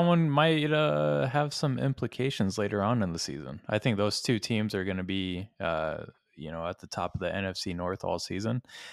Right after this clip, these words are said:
Um, and I, I think this game, um, is also gonna be, you know, a, a factor later on in the season i-,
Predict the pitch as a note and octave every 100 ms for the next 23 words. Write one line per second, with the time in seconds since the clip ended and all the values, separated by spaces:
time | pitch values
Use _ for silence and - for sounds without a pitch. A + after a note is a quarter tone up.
0 | - A2+ A#2 A2 A2 A#2 A2+ A2 A2+ A2+
1 | C3+ A#2+ C3 B2 - A2+ G#2 G2+ G2 F#2
2 | F2+ - _ _ - G2+ F#2 E2+ E2 E2
3 | - _ _ - - _ _ _ F#2+ A#2+
4 | C3 A2+ G2 F2+ F2+ F2+ F2 E2 E2 _
5 | D#2 D#2 D#2 D#2 D#2 C2+ C2 F2+ - G2
6 | F2+ F#2+ F2+ F2 F2+ F2+ F2+ F2 F2 -
7 | F2 F#2 F2 F#2